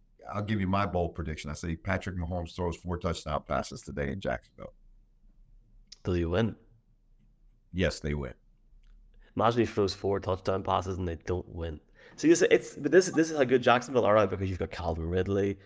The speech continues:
Speaker 2: you've got Christian Kirk, you've got Travis Etienne, Trevor
Speaker 1: Yeah, I'm not
Speaker 2: Lawrence.
Speaker 1: saying, I'm not, I didn't say anything. I wasn't casting doubt on Jacksonville. I'm just saying that I think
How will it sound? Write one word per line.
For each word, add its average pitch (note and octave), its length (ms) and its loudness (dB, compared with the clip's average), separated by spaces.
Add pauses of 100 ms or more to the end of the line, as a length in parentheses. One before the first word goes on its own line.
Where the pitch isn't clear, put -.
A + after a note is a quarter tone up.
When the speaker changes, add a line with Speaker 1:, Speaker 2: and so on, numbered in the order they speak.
(280)
Speaker 2:
you've F2 140 -8
got E2 180 -4
Christian - 360 -6
Kirk, F#2+ 400 0
you've - 120 -8
got - 100 -10
Travis E2 380 -6
Etienne, G2 680 0
Trevor - 220 -6
Speaker 1:
Yeah, C3 120 -2
I'm G#2+ 60 -4
not G2+ 60 0
Speaker 2:
Lawrence. G#2+ 360 4
Speaker 1:
saying, - 240 -4
I'm C#3 280 -4
not, F#3+ 360 -4
I D3+ 120 4
didn't A#3 180 -4
say - 200 -4
anything. G#3 380 -2
I C#3 80 0
wasn't F#3 320 -4
casting B2 600 -4 (180)
doubt B2 300 2
on G2+ 300 0
Jacksonville. F#2 500 -2
I'm F#2+ 120 -4
just G#2+ 200 -4
saying G#2+ 240 -2
that F2+ 80 -2
I F#2+ 100 0
think G#2 360 -6